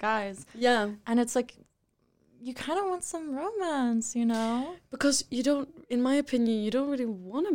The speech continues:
Speaker 2: be one of the guys, right?
Speaker 1: No.
Speaker 2: It's like, isn't it just, like, safety in a certain way? I'm just, like, I just, to me, it sounds so unintimate.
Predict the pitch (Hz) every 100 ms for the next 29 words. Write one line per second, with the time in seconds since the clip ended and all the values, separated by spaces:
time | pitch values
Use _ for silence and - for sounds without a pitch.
0 | 196 180 180 180 - 185 196 185 185 196
1 | 240 277 262 - 226 - 226 226 233 208
2 | 214 202 202 196 - - 190 196 240 240
3 | 233 214 214 214 220 214 208 202 208 214
4 | - - - - 214 208 214 202 - 196
5 | 180 - - - - - 214 240 - 233
6 | 233 247 247 233 - 226 226 - 190 185
7 | 190 214 - 170 - -